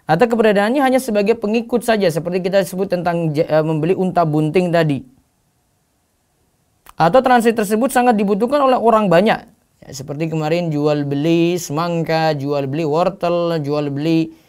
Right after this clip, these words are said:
telur, itu kan nggak terlihat bagian dalamnya. Namun karena, eh, dibutuhkan oleh orang banyak. Nah, terus berikut ini beberapa bentuk muamalat kontemporer. Muamalat kontemporer yang mengandung gharar, sebagai bentuknya diharamkan oleh seluruh para ulama, sebagian bentuknya diharamkan oleh seluruh para ulama, dan sebagian lai-, lagi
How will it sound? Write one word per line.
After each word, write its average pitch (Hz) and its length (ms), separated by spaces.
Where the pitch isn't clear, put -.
telur, 185 560
itu 156 160
kan 277 160
nggak 180 160
terlihat 226 320
bagian 151 240
dalamnya. 131 480
Namun 165 240
karena, 196 400
eh, 135 560
dibutuhkan 147 560
oleh 165 160
orang 135 240
banyak. 107 240
Nah, 127 120
terus 160 200
berikut 147 240
ini 180 120
beberapa 156 280
bentuk 147 480
muamalat 147 600
kontemporer. 139 840
Muamalat 139 480
kontemporer 135 480
yang 165 160
mengandung 131 240
gharar, 135 400
sebagai 143 320
bentuknya 151 320
diharamkan 147 480
oleh 147 240
seluruh 147 480
para 160 160
ulama, 147 480
sebagian 160 800
bentuknya 160 320
diharamkan 165 400
oleh 165 80
seluruh 175 240
para 165 160
ulama, 170 320
dan 165 80
sebagian 151 420
lai-, 135 380
lagi 135 480